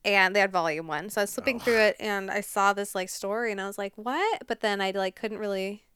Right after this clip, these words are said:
Speaker 1: I didn't have my phone, so I couldn't take, like, a picture of the pages, so I just, like, wrote down the name really quickly,
Speaker 2: <sighs>
Speaker 1: and then I, like, went and tried to research it, and then, like, I couldn't really find,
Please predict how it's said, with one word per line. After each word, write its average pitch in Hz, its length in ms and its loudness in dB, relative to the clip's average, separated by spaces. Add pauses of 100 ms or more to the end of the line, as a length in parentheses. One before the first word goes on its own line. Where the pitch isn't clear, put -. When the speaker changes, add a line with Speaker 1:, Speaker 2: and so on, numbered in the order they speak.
(380)
Speaker 1:
I 208 40 4
didn't 247 180 4
have 262 160 4
my 226 100 2
phone, 214 400 0
so 247 80 -2
I 214 60 2
couldn't 214 140 0
take, 226 140 -6
like, 202 120 0
a 202 40 0
picture 214 280 -8
of 208 80 -6
the 190 80 -2
pages, 220 640 -2 (140)
so 220 120 2
I - 20 0
just, 208 140 -2
like, 214 160 0
wrote 202 160 4
down 214 240 2
the 202 80 -2
name 190 300 -2
really 240 180 0
quickly, 302 560 -2 (100)
Speaker 2:
<sighs> - 120 -18
Speaker 1:
and 226 160 2
then 220 80 2
I, 220 60 4
like, 220 180 4
went 220 140 4
and 254 60 -6
tried 226 220 0
to 202 80 -12
research 226 480 -2
it, 190 180 2
and 202 200 -4
then, 196 200 -2
like, 190 160 -4
I 196 60 2
couldn't 254 300 -6
really 254 240 -2
find, 214 500 0